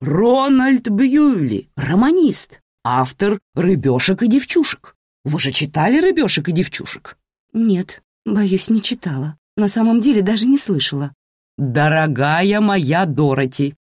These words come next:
вы лишаете себя такого удовольствия. Вам непременно надо прочитать «Рыбёшек и девчушек». Горячая штучка, заверяю вас, настоящая первоклассная порнография.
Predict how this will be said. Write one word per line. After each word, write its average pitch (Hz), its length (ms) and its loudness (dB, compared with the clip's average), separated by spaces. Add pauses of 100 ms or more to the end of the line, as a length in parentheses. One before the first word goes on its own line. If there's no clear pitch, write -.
(140)
вы 185 300 2
лишаете 240 640 0
себя 254 280 0
такого 302 840 -2
удовольствия. 185 880 -4 (140)
Вам 160 200 2
непременно 180 760 2
надо 160 260 0
прочитать 151 600 -2 (160)
«Рыбёшек 170 920 0
и 180 140 0
девчушек». 151 760 -6 (400)
Горячая 143 680 0
штучка, 208 540 -4
заверяю 190 480 0
вас, 151 260 -2 (180)
настоящая 139 1120 -4
первоклассная 139 800 -2
порнография. 117 760 -4